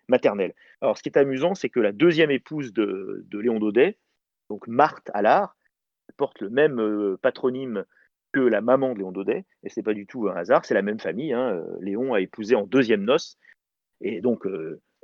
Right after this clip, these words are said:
en première noce, euh, à l'église, hein, puisqu'il était, il était pas marié religieusement à, à Jeanne Hugo, euh, il a donc épousé une de ses cousines, une proche cousine, euh, Marthe Allard, donc, et elle, Marthe Allard, euh, eh bien, contrairement à, au reste de la famille,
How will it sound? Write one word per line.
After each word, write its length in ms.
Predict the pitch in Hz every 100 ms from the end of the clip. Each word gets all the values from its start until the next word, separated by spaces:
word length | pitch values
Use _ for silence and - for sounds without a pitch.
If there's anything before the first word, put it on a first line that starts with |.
| -
en 120 | 123
première 400 | 117 - 147 139
noce, 240 | 143 143 -
euh, 340 | 127 120 104 -
à 60 | 113
l'église, 400 | 113 143 202 117
hein, 120 | 165
puisqu'il 280 | 165 - 101
était, 200 | - -
il 60 | -
était 140 | 107
pas 120 | 143
marié 220 | 127 110 117
religieusement 580 | 101 107 101 101 104
à, 220 | 92 82 -
à 80 | 98
Jeanne 180 | 101 90
Hugo, 280 | 107 185 - _ _ - - _ -
euh, 260 | 123 110 107
il 100 | 123
a 60 |
donc 180 | 143 -
épousé 340 | 123 117 - -
une 100 | 143
de 100 | 143
ses 160 | 185
cousines, 560 | 156 - 151 117 151 151 - -
une 80 |
proche 260 | - 175 170
cousine, 420 | - 98 123 160 - _ _ _ _ -
euh, 600 | 107 95 92 87 87 87
Marthe 420 | 113 175 - - _
Allard, 360 | - 98 135 -
donc, 320 | 117 151 _ _ _ _ _ _
et 140 | 147 165
elle, 240 | 170 208
Marthe 240 | 151 165 -
Allard, 360 | 113 127 190
euh, 220 | 120 107 104
eh 40 |
bien, 140 | 127
contrairement 480 | 147 139 139 131 139
à, 440 | 113 92 87 87 107
au 100 | -
reste 160 | 151
de 60 | 131
la 80 | 104
famille, 400 | 107 98 147